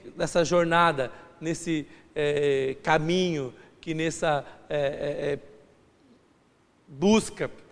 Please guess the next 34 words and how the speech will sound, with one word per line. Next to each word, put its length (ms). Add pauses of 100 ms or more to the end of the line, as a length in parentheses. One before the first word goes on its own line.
(260)
pelo 260
milagre, 540 (340)
nós 220
possamos 440 (200)
aprender, 880
nós 180
po-, 160
nós, 240
nós 320
possamos 480 (220)
nos 140
render 320
a 60
Ele 180
de 60
todo 180
o 20
coração. 500 (240)
Que 100
Deus 220
te 80
abençoe, 580 (260)
que 80
a 40
graça 360
de 80
Deus 200
te 120
alcance 560 (360)
e 380 (340)
quarta-feira 600
estaremos 400
conectados 760 (220)
juntos 380